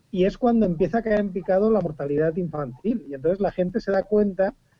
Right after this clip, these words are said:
que gracias a las vacunas los niños ya no se quedan paralíticos por la polio, etcétera. ¿Qué pasa? Que ahora estamos acomodados. Ahora hemos vivido treinta o cuarenta años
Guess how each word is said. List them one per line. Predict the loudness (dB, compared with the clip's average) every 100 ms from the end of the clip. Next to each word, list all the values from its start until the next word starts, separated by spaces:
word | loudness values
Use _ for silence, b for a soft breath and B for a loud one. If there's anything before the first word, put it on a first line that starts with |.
| _
que | 0
gracias | 2 2 2 -2 -2
a | 0
las | 2
vacunas | 2 0 0 0 0 -2 -2
los | 0 0
niños | 0 0 0
ya | 0
no | -2 -4
se | -4
quedan | 0 2 0
paralíticos | -2 -2 -2 -4 -4 -6
por | -6 -6
la | -4
polio, | -2 0 -2
etcétera. | -6 -6 -4 -4 -8 _ _ _ _ _ -2
¿Qué | 2
pasa? | 2 2 2
Que | 2
ahora | 0
estamos | -2 -2 -2
acomodados. | -4 -2 2 2 2 0 -6 _
Ahora | 0 2 2 0
hemos | -2 0 0
vivido | 2 2 2 0
treinta | 2 2 2
o |
cuarenta | 2 0 0 2
años | 2 2 -2 -6